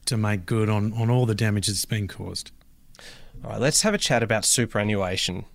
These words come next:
Speaker 2: Adam. And that, that doesn't actually sound like a particularly exciting thing to say, does it? Let's
Speaker 1: Oh,
Speaker 2: talk
Speaker 1: I
Speaker 2: about
Speaker 1: disagree.
Speaker 2: superannuation.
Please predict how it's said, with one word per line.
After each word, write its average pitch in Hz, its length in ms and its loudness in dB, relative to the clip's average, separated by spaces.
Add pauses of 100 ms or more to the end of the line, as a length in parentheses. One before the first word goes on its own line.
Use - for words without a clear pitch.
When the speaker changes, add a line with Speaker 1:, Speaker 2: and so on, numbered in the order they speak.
(540)
Speaker 2:
Adam. 104 260 -2
And 120 60 4
that, 127 200 2 (160)
that 135 100 -4
doesn't 202 220 4
actually 123 240 4
sound 117 240 6
like 110 160 -2
a 120 40 0
particularly 117 560 -2
exciting 113 540 4
thing 131 200 2
to 120 60 -2
say, 175 280 6
does 160 200 6
it? - 120 -2
Let's 208 180 4
Speaker 1:
Oh, 160 40 2
Speaker 2:
talk 156 120 8
Speaker 1:
I 156 120 8
Speaker 2:
about 135 100 8
Speaker 1:
disagree. 131 380 8
Speaker 2:
superannuation. 202 380 6